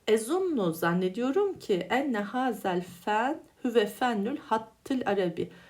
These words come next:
Sanırım bu Arap yazı sanatı. Eleyse kezalik, öyle değil mi ya Ali? Bela. Arkadaşlar, ez-, neam evet demek ama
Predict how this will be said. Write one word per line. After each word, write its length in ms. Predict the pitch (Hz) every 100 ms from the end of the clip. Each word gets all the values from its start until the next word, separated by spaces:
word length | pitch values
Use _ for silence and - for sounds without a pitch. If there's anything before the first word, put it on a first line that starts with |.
| -
Sanırım 540 | - - 359 240 131 302
bu 120 | -
Arap 280 | 240 262 202
yazı 220 | 208 240
sanatı. 680 | - 214 196 180 - 165 -
Eleyse 480 | 190 214 254 381 370
kezalik, 720 | 359 320 330 320 302 302 -
öyle 300 | 202 185 190
değil 220 | 226 302
mi 300 | 302 311 262
ya 260 | 262 240 -
Ali? 380 | 202 208 302 - - - - -
Bela. 380 | 214 202 165 - - - -
Arkadaşlar, 480 | 311 349 392 277 -
ez-, 240 | 233 226 - - - - -
neam 480 | 220 269 392 392 359
evet 300 | 320 330 339 -
demek 340 | 240 226 359 -
ama 340 | 277 349 311